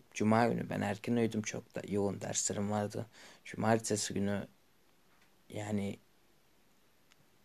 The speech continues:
bundan, hmm, saat pazar gece üç. Ben, hmm, tam olarak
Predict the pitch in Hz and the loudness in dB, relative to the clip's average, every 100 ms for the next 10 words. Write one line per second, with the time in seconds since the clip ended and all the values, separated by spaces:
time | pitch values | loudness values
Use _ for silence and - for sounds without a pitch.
0 | _ _ _ _ _ 113 110 107 110 98 | _ _ _ _ _ 0 2 4 2 0
1 | - - _ _ _ _ _ _ _ _ | -6 -20 _ _ _ _ _ _ _ _
2 | _ - 110 107 104 104 107 - _ - | _ -4 0 2 2 0 -4 -18 _ -20
3 | - - - - - - 107 107 - - | -18 -20 -20 -14 -8 0 2 2 0 -10
4 | - - _ - - 113 107 107 - _ | -14 -20 _ -2 4 6 6 4 2 _
5 | _ _ _ _ _ _ _ _ 113 110 | _ _ _ _ _ _ _ _ 4 4
6 | 95 95 117 117 - - - _ _ _ | 4 2 0 -2 -6 -8 -16 _ _ _
7 | - 104 117 - - _ _ _ _ - | 2 6 6 4 -6 _ _ _ _ -20
8 | - - _ _ - _ _ _ - - | -20 -20 _ _ -20 _ _ _ -20 -10
9 | - 110 107 107 107 - _ - - - | 0 4 6 4 0 -12 _ -20 -20 -20
10 | - - - - - - - - - - | -20 -20 -20 -20 -20 -20 -20 -20 -20 -20
11 | - - _ - - _ _ - - - | -20 -20 _ -20 -20 _ _ -20 -10 0
12 | 135 139 123 120 120 131 135 131 - | 4 8 8 10 10 12 10 8 -6